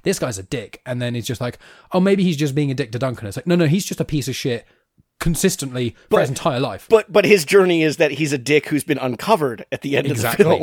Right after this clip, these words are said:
Speaker 2: the film. <laughs> Everybody
Speaker 1: Exactly.
Speaker 2: knows that he's a dick. All right, let's talk about the end of it. The, uh, because I, I told you, um, the, the first part of the movie, I was a little distracted. I wasn't paying attention to Duncan because I was paying attention to this horrific,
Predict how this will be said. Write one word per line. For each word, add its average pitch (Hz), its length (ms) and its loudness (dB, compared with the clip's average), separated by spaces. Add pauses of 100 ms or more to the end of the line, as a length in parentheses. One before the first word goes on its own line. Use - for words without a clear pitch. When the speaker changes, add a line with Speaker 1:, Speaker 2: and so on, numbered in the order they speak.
Speaker 2:
the 240 100 4 (220)
film. 233 140 6
<laughs> 202 80 0
Everybody 170 400 4
Speaker 1:
Exactly. 151 260 4
Speaker 2:
knows 151 240 6
that 135 120 -8
he's 131 160 -4
a 120 40 -6
dick. 113 260 -6 (400)
All 180 60 2
right, 151 120 4
let's 185 140 -2
talk 294 180 -2
about 214 180 4
the 156 140 2
end 139 140 2
of 110 80 -4
it. 98 140 -14 (200)
The, 127 220 -4
uh, 113 360 -4
because 131 220 -2
I, 165 200 2
I 160 100 0
told 269 360 -2
you, 117 380 -2 (440)
um, 135 440 4
the, 143 220 -4
the 131 120 0
first 214 360 -2
part 165 240 2
of 135 60 -4
the 131 60 -2
movie, 139 360 2
I 123 180 0
was 160 160 -2
a 151 60 0
little 127 240 -4
distracted. 147 560 -6
I 110 100 -8
wasn't 139 340 0
paying 139 240 -2
attention 123 360 -6
to 113 80 -2
Duncan 156 420 0
because 120 220 -4
I 123 60 2
was 151 140 0
paying 139 260 -2
attention 127 400 -4
to 123 80 -4
this 113 160 -6
horrific, 120 640 -2